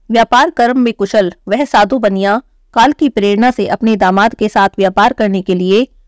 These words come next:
समुद्र के समीप स्थित रत्नासारपुर नाम के सुंदर नगर में गया और अपने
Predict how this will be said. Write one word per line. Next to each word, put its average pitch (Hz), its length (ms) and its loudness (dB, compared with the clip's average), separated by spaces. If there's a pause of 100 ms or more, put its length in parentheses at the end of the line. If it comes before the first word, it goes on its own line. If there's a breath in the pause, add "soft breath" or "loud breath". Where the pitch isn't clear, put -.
(160)
समुद्र 311 340 2
के 285 160 -2
समीप 226 400 0
स्थित 196 360 -4 (340)
रत्नासारपुर 247 760 0
नाम 208 220 2
के 285 160 -2
सुंदर 247 340 0
नगर 208 260 2
में 202 160 -2
गया 180 340 0 (220)
और 202 160 0
अपने 208 380 0